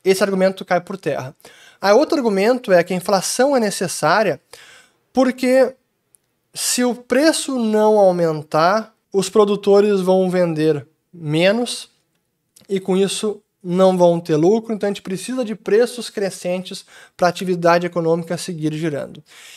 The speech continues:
E pra mim aí um problema crucial que peca ao não entender que uma empresa prospera, e qualquer indivíduo prospera,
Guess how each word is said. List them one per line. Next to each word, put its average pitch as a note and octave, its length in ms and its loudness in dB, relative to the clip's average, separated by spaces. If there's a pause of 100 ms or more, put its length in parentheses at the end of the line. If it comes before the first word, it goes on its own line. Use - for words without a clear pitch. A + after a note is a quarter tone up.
(140)
E G3 80 -4
pra G3 140 4
mim D#4 120 0
aí C#4 120 4
um C#4+ 80 0
problema G3+ 500 2
crucial F3+ 800 0 (560)
que F#3+ 920 -2 (140)
peca C4 560 2 (580)
ao F#3+ 220 4
não A#3+ 180 4
entender G3 540 0
que F#3+ 260 -2 (1300)
uma G3 180 4
empresa A#3 540 2
prospera, F3+ 840 0
e C#3 60 -4
qualquer C#3+ 260 -2
indivíduo E3 360 -6
prospera, E3 680 2